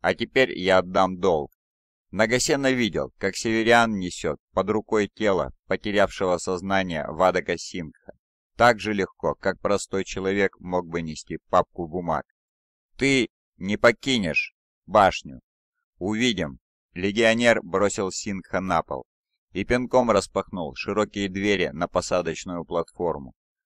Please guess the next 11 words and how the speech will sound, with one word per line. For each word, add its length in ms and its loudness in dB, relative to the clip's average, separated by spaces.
Автоматоны 840 2
спускались 680 0
с 60 -10
крыши 520 -4
на 140 -10
сверкающих 880 0
лётных 480 -4
ранцах, 460 -6
но 140 0
не 140 2
нападали, 640 4